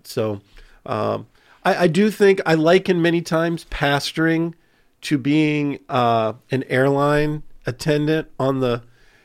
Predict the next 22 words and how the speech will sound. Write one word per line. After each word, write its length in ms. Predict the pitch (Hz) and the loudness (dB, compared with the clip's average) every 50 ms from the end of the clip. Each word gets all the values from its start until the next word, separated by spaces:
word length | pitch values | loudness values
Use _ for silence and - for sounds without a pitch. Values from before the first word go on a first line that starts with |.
| _ - | _ -2
you 80 | - | 0
know, 120 | 135 139 139 | 2 2 4
here 180 | 120 160 170 175 | 4 4 4 6
it 80 | 175 | 6
is, 160 | 180 175 160 - | 6 4 4 0
this 140 | 156 - | -4 -8
poor 260 | - - - 170 170 160 | -8 -2 2 2 2 2
person 500 | - - 160 156 151 - - 165 143 131 | 4 2 2 2 2 2 0 -2 -2 -2
is 240 | - 139 135 - | -2 -2 -4 -4
trying 440 | - - - 156 156 160 170 185 190 | -6 -6 -2 0 2 2 2 0 0
to 140 | 185 - 180 | -2 -2 -4
give 320 | 147 135 151 160 156 139 143 | 0 2 2 2 2 2 0
you 260 | 151 147 143 143 135 | 0 2 2 2 0
information 920 | - 151 151 151 139 - 156 135 131 131 139 139 - - 170 160 160 160 - _ - - - - - - _ - | 0 -2 -2 -2 -2 -2 -2 0 0 0 -2 -2 -2 -2 -2 -2 -2 -2 -6 _ -20 -20 -20 -20 -20 -20 _ -8
that 280 | - - 156 160 151 151 | -2 2 2 2 4 4
will 120 | 156 151 | 2 2
save 400 | 143 - - - 160 160 160 147 | 2 0 0 2 4 4 4 2
your 120 | 156 151 147 | 2 -2 0
life, 600 | 131 131 127 131 135 147 156 151 - - - _ _ _ _ _ _ _ _ _ - | 2 2 2 2 2 2 0 -2 -6 -10 -20 _ _ _ _ _ _ _ _ _ -2
and 340 | - 135 135 127 120 120 - | 0 2 2 0 -2 -4 -4
no 280 | 143 147 151 165 175 | -2 0 2 4 4
one 340 | 185 180 175 175 160 143 139 | 6 6 4 4 2 0 -4